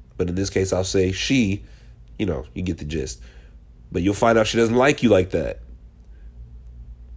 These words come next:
Then you get cynical. Then you go into this red pill rage, or you go in this mgtow rage, and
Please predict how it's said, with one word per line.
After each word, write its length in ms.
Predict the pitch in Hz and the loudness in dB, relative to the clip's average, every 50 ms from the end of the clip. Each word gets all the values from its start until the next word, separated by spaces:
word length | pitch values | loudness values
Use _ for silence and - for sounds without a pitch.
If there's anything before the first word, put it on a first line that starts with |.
| - - - - - - - - - - - - - - | -20 -20 -20 -20 -18 -18 -18 -18 -18 -18 -20 -20 -12 -6
Then 220 | 92 98 120 123 | -2 0 2 2
you 80 | 131 131 | 2 4
get 160 | 123 131 127 | 4 4 4
cynical. 720 | - - - 143 123 131 131 131 139 127 131 127 131 131 - - - - - - - - - | 4 4 4 4 4 4 4 6 6 6 6 6 4 -2 -8 -16 -20 -20 -20 -20 -20 -8 -2
Then 180 | 104 104 117 131 | 0 2 2 2
you 100 | 131 120 | 4 6
go 480 | 131 127 127 127 127 123 120 117 - - - - - - - - - - - | 8 10 10 10 10 8 6 4 -2 -8 -16 -20 -20 -20 -20 -20 -8 -4 -4
into 200 | 117 120 - 110 | -4 -2 0 0
this 160 | 120 113 95 | 0 0 2
red 220 | 101 107 117 110 | 2 2 2 4
pill 160 | - 127 127 113 | 6 6 6 8
rage, 560 | 117 120 127 135 131 127 123 - - - - - - - - - - - - - | 8 8 8 8 6 4 2 0 -6 -12 -14 -16 -18 -18 -18 -18 -20 -20 -4 2
or 180 | - 107 110 104 | 4 4 4 4
you 120 | 107 113 | 4 4
go 240 | 117 120 120 123 123 | 6 8 8 8 8
in 100 | 123 110 | 6 4
this 260 | 117 117 - - - | 2 0 -2 -4 -8
mgtow 560 | - - 90 110 123 127 - 127 120 120 120 | -8 -2 0 0 2 4 4 4 4 4 4
rage, 420 | 120 123 123 123 127 131 123 113 107 | 4 4 6 6 6 4 2 2 -2
and 260 | 101 95 92 90 | -2 -2 -4 -6